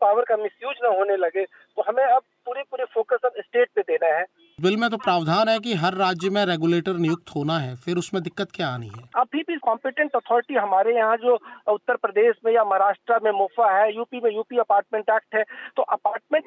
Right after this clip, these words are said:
Speaker 1: Act में भी provision है सर competent authority का। लेकिन अभी क्या है, competent अथॉरिटी जिसको इन सारे चीज का जिम्मा दिया गया है, वो development authority के सीईओ होते हैं, जो वही सारा बिल, वो सारा authority pass करते हैं और वही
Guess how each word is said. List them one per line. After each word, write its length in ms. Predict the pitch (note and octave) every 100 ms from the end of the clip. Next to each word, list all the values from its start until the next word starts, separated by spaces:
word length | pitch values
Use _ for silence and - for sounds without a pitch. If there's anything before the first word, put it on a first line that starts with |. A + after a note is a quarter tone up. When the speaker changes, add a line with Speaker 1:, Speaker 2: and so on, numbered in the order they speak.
| -
Speaker 1:
Act 220 | B3 -
में 100 | D#4+
भी 120 | D#4+ F4
provision 520 | - C#4 C#4 D4 C#4
है 60 |
सर 140 | C4 C#4+
competent 540 | - B3+ C4 C4+ C4
authority 400 | A#3+ - G#3+ A3+
का। 120 | A3
लेकिन 220 | A#3 C4+ D#4 - - -
अभी 180 | A#3 D#4
क्या 180 | - D4
है, 100 | D4
competent 540 | - B3 D4 D4+ D#4
अथॉरिटी 200 | C4 - B3 D#4 B3+
जिसको 320 | A#3+ - D4+
इन 160 | C4+ C#4
सारे 360 | - A3 C4+
चीज 180 | B3+ C4
का 200 | - C#4
जिम्मा 560 | A#3+ - - F#3 A3 C4+
दिया 260 | A3+ A3+ A3+
गया 260 | A3+ A3
है, 320 | E3 D#3 G#3 D4+ - - -
वो 60 | C#4+
development 540 | A#3 A#3 C#4+ E4+ D#4+
authority 380 | C#4 - C4+ D4
के 140 | D4+
सीईओ 360 | - A#3 A#3 F#3
होते 240 | F3+ F#3
हैं, 80 | E3+ - _ - - -
जो 200 | D#4 C4+
वही 200 | G#3+ C#4+
सारा 300 | C#4 C4 C#4+
बिल, 200 | A#3+ C4+
वो 300 | C#4 G#3 B3+
सारा 300 | B3 G#3 B3
authority 420 | C4+ A#3+ A#3+ A#3 C#4
pass 280 | G3+ A#3 -
करते 280 | A3 G#3+ G#3+
हैं 80 | A#3
और 180 | C4+ A#3
वही 360 | B3 D4+ C4+